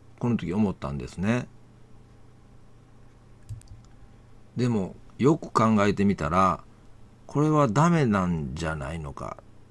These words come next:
こちらを動かすと、中の圧力で、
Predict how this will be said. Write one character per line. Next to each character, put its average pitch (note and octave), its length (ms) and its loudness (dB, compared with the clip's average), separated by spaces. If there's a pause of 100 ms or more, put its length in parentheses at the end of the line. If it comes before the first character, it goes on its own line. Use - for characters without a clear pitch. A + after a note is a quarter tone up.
(680)
こ A2+ 120 -6
ち C#3+ 140 -4
ら D3+ 160 4
を D3+ 120 2
動 D3+ 160 -2
か C#3+ 140 2
す - 160 -10
と、 C3 400 2 (1040)
中 C3+ 300 0
の A2+ 240 0
圧 B2+ 180 -4
力 F#2+ 240 0
で、 G2 280 -2